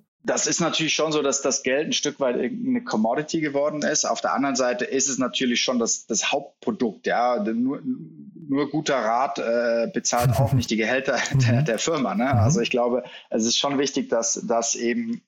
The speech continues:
Speaker 1: ähm, Geld von Investoren reinkommt und das ist, glaube ich, schon das Hauptprodukt. Die Frage ist dann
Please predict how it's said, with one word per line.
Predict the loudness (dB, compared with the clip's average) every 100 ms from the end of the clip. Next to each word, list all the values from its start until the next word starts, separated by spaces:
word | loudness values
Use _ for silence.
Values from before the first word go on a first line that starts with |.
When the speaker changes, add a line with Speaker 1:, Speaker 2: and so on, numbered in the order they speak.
| _ -2
Speaker 1:
ähm, | 0 2 0 -2
Geld | 0 -2 -2
von | -2
Investoren | 0 0 0 0
reinkommt | 0 0 -2 -2
und | -2
das | -2 -2
ist, | -2
glaube | 0 0
ich, |
schon | 0 0 -2 -2
das | -4 -2
Hauptprodukt. | -4 -4 -4 -4 -4
Die |
Frage | -4 -2 0 -2
ist | -2
dann | -2 -2